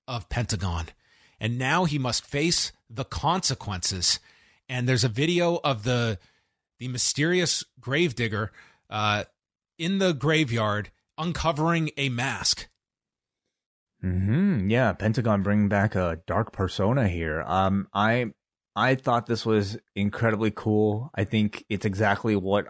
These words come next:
Speaker 2: I was hoping for, and seemingly what the entire crowd last week was hoping for.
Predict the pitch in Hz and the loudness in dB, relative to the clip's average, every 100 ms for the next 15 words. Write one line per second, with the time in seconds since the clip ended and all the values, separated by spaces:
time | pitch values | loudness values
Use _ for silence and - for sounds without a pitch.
0 | 85 92 98 107 98 - _ - 110 101 | -2 2 4 2 0 -6 _ -14 -2 0
1 | 95 98 107 117 113 110 101 95 - 117 | 2 0 0 0 0 2 2 0 0 0
2 | 123 117 107 113 - 104 101 104 107 104 | 2 2 2 0 0 0 2 2 2 2
3 | 104 117 104 98 104 101 95 98 104 113 | 0 4 2 2 -4 -2 0 0 0 -4
4 | 98 95 92 | 0 0 0